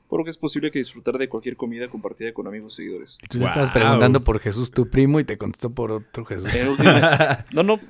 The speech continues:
Speaker 1: o sea, me-, menciona que,
Speaker 2: Un Jesús
Speaker 1: que va-,
Speaker 2: bíblico.
Speaker 1: que fue por Judea. En última instancia, lo más importante para Jesús no era lo que se comía, sino la compañía y el amor con-, uy, damn, oye, está buenísimo.
Speaker 2: Mira, y por ejemplo, ponle ahí abajo,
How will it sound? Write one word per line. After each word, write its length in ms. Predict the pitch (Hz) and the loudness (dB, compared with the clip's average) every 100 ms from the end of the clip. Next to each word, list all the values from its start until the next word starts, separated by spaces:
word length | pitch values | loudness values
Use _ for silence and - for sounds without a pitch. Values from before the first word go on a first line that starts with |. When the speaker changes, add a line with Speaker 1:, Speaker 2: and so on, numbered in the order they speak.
| 117 | -4
Speaker 1:
o 60 | 104 | -4
sea, 120 | 127 | -6
me-, 180 | 113 120 | -8 -8
menciona 300 | 113 - 135 | -8 -6 -6
que, 100 | 123 | -4
Speaker 2:
Un 60 | |
Jesús 280 | 107 117 110 | 0 0 0
Speaker 1:
que 60 | 113 | 0
va-, 60 | |
Speaker 2:
bíblico. 480 | 123 127 120 113 117 | 0 0 0 -2 -4
Speaker 1:
que 60 | 101 | -2
fue 100 | 123 | -2
por 140 | 139 | -4
Judea. 340 | - 120 135 131 _ - _ _ _ | -4 -2 -4 -4 _ -20 _ _ _
En 120 | 135 | -4
última 280 | 147 151 147 | -4 -2 -4
instancia, 560 | 120 - 160 160 185 180 | -2 0 0 0 -2 -2
lo 140 | 127 | -2
más 200 | 131 139 | 0 -2
importante 420 | 165 143 120 131 143 | -4 -6 -4 -4 -2
para 220 | 127 113 | -2 -4
Jesús 360 | 113 151 165 | -6 -12 -10
no 120 | 131 135 | -6 -2
era 160 | 147 | -2
lo 100 | 139 | -2
que 100 | 123 | -4
se 120 | 113 | -10
comía, 440 | 113 127 151 175 175 | -6 -4 -4 -6 -8
sino 220 | 127 117 | -12 -10
la 100 | 110 | -8
compañía 540 | - 113 117 123 151 | -8 -8 -8 -6 -6
y 80 | 156 | -4
el 80 | 117 | -4
amor 240 | 113 117 120 | -4 -8 -10
con-, 180 | 135 - - | -14 -14 -16
uy, 140 | - _ | -18 _
damn, 320 | - - 117 90 - | -20 -20 -20 -20 -20
oye, 80 | 104 | -20
está 160 | - | -20
buenísimo. 300 | 110 107 101 _ - | -20 -20 -20 _ -2
Speaker 2:
Mira, 200 | 127 120 | 0 0
y 60 | |
por 300 | 117 - 127 | -4 -4 -2
ejemplo, 320 | 117 123 131 131 | 0 0 0 2
ponle 220 | 131 127 | 2 4
ahí 80 | 123 | 4
abajo, 400 | 123 147 123 | 4 2 -2